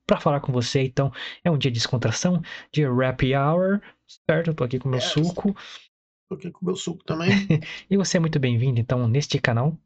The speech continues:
Speaker 1: pra acompanhar as notícias de hoje. Você viu a thumb, você viu o título, tem muitas outras notícias que vamos trazer pra vocês. Então fica com nós e já se inscreve no canal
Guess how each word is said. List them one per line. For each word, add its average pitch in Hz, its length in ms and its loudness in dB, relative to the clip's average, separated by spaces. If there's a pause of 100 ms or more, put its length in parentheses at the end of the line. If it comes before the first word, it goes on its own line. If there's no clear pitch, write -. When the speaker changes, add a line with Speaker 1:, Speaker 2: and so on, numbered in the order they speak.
Speaker 1:
pra 220 120 4
acompanhar 185 380 2
as 156 60 2
notícias 139 360 -2
de 117 40 2
hoje. 139 140 2
Você 143 160 0
viu 139 160 2
a 127 60 0
thumb, 139 340 2
você 131 220 0
viu 120 140 2
o - 20 -10
título, 160 360 0
tem 214 160 2
muitas 214 540 2
outras 156 400 0
notícias - 480 -6
que - 80 -8
vamos 117 220 -4
trazer 113 240 -4
pra 190 180 0
vocês. 170 480 0 (540)
Então 113 80 0
fica - 400 0
com 185 180 0
nós 160 540 0
e 190 80 4
já 123 340 2
se 175 200 0
inscreve 143 560 0
no 175 100 2
canal 135 420 0